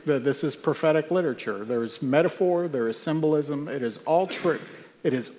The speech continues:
all true. Uh, but it's also intended to evoke something in us. It's supposed to,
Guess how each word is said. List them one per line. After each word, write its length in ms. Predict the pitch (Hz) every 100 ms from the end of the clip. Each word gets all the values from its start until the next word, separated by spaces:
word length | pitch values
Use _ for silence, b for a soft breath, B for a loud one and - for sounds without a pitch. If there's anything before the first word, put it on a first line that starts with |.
| -
all 300 | 208 160 127
true. 440 | - 147 - - - B B B B -
Uh, 200 | 131 131
but 180 | 131 143
it's 140 | 143
also 400 | 170 175 202 180
intended 500 | 156 190 185 185 180
to 220 | 196 202
evoke 540 | 175 131 160 240 - -
something 600 | - 208 208 202 196 196
in 220 | - 240
us. 380 | 127 98 - -
It's 120 | 98
supposed 380 | - 165 143 -
to, 200 | 165